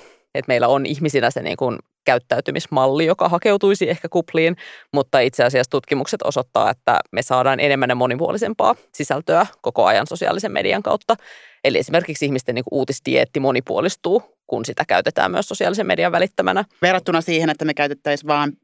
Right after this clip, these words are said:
Speaker 2: perinteistä mediaa.
Speaker 1: Niin, ja mentäisiin ikään kuin
Speaker 2: Mm.
Speaker 1: siihen mediaan, mihin me ollaan aina totuttu, ja, ja
Speaker 2: Mm.
Speaker 1: luettaisiin vaan ne uutiset, mitä, mitkä meitä kiinnostaa.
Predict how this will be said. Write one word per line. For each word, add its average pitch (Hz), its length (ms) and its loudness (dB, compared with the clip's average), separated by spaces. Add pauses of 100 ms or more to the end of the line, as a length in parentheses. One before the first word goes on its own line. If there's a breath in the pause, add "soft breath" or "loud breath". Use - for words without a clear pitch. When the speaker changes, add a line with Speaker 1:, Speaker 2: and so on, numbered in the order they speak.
(120)
Speaker 2:
perinteistä 135 540 0
mediaa. 160 460 -4
Speaker 1:
Niin, 170 280 4
ja 123 60 2
mentäisiin 135 320 2
ikään 151 200 2
kuin 147 80 -4
Speaker 2:
Mm. - 20 -8
Speaker 1:
siihen 135 260 0
mediaan, 117 300 2
mihin 151 160 -2
me 120 40 -4
ollaan 120 160 2
aina 110 180 2
totuttu, - 400 -6
ja, 214 200 2 (240)
ja 226 60 4
Speaker 2:
Mm. 220 60 2
Speaker 1:
luettaisiin 220 340 -2
vaan 139 200 2
ne 117 120 2
uutiset, 156 400 -2
mitä, 196 240 0 (100)
mitkä 170 220 -6
meitä 151 260 0
kiinnostaa. 180 540 -2